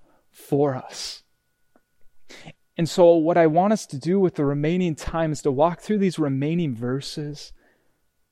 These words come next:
and I want us to behold Christ. You know, theologians, they talk about the attributes or perfections of God. And they say, actually, this is how mind-blowing God is, that God, the one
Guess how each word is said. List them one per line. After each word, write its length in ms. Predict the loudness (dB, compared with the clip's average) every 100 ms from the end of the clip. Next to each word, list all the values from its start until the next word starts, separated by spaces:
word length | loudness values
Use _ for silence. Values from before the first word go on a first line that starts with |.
| _ _
and 120 | -4 -2
I 100 | 0
want 280 | 0 -2
us 140 | -4 -4
to 100 | -6
behold 560 | -2 -4 2 0 0
Christ. 840 | -10 -10 -8 -8 -10 -16 -20 -20 -20 -20 -20 -20 _ -20 -20 -20 _ -20 -18
You 120 | -4 0
know, 140 | 0
theologians, 720 | 0 2 4 6 4 2 0
they 140 | 0 0
talk 360 | -2 -2 0
about 400 | 2 6 6 4 -6 _ -4
the 200 | -4 2
attributes 720 | 2 2 0 -2 0 -2 -2 -4
or 200 | -4 -4
perfections 880 | -8 -4 -4 0 -2 -2 -4 -4 -4
of 140 | -6
God. 440 | -6 -8 -10 -16 -20 _ _ -20 _
And 80 | 0
they 80 | 0
say, 240 | 2 0 2
actually, 560 | 2 2 -2 -8 -6 -4
this 260 | -6 -8 -10
is 100 | -2
how 180 | -2
mind-blowing 800 | -2 -4 -6 -6 -4 -4 -4 -6
God 320 | -6 -8 -8 -10
is, 460 | -12 -12 -14 -16 _ _ _ _ _ _ _
that 400 | 0 4 4 0 _ _ _ _ _ _ -10 0
God, 640 | 6 8 8 4 0 0
the 100 | 2
one 340 | 4 2 0